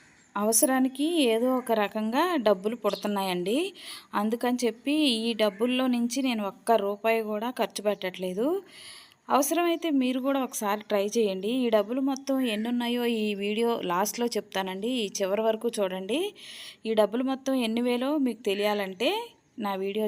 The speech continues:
చివరి వరకు చూడండి. మీరు కూడా ఒకసారి ఇలా ఏంజెల్ నెంబర్స్ వస్తే మీరు కూడా దాచుంచండి. ఇవి రావాలి అంటే మనం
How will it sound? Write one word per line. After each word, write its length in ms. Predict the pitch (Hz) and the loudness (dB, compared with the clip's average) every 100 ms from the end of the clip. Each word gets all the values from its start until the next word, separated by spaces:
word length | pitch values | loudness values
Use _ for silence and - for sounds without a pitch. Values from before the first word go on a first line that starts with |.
| 208 | -2
చివరి 220 | 196 202 208 | -4 -2 -2
వరకు 220 | 202 202 190 | -4 -6 -4
చూడండి. 420 | 185 185 196 311 381 - - - - | -4 -4 -2 -2 -4 -12 -18 -12 -4
మీరు 160 | 247 269 277 | -2 0 0
కూడా 160 | 285 277 | 0 0
ఒకసారి 540 | - 214 214 214 220 233 - - | -2 -4 -2 0 0 -2 -4 -4
ఇలా 160 | 214 214 208 202 202 - 208 | 0 2 2 0 -4 -6 -4
ఏంజెల్ 320 | 226 240 240 | -2 -2 -2
నెంబర్స్ 280 | 233 226 220 214 | -2 -4 -2 -4
వస్తే 280 | - - 269 370 - - - - - - - | -2 0 0 0 -8 -20 -20 -20 -20 -12 -6
మీరు 140 | 226 233 254 | -4 -2 0
కూడా 140 | 240 196 | 0 0
దాచుంచండి. 680 | 196 214 214 208 196 208 320 403 - - - 262 | 0 0 -4 -4 -6 -4 -4 -6 -14 -20 -6 -4
ఇవి 200 | 262 285 302 294 214 | 0 2 2 2 2
రావాలి 540 | 208 254 302 311 311 277 | 2 2 0 2 2 0
అంటే 320 | 254 240 277 285 262 | -2 -4 -4 -2 0
మనం 160 | 233 | 0